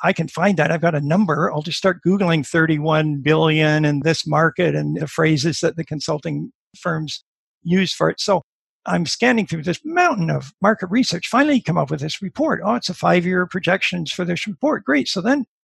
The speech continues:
at the end of it, over the next, it says, "Over the next five years,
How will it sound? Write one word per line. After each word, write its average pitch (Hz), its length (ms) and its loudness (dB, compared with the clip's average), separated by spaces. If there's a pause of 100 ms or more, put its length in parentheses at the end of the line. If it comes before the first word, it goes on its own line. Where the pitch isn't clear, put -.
(300)
at 226 140 0
the 226 120 2
end 285 140 2
of 214 80 0
it, 165 180 2
over 190 200 0
the 185 100 2
next, - 380 -4
it 196 180 0
says, 185 260 0
"Over 170 200 0
the 170 100 -2
next 254 220 -2
five 220 340 0
years, 180 400 0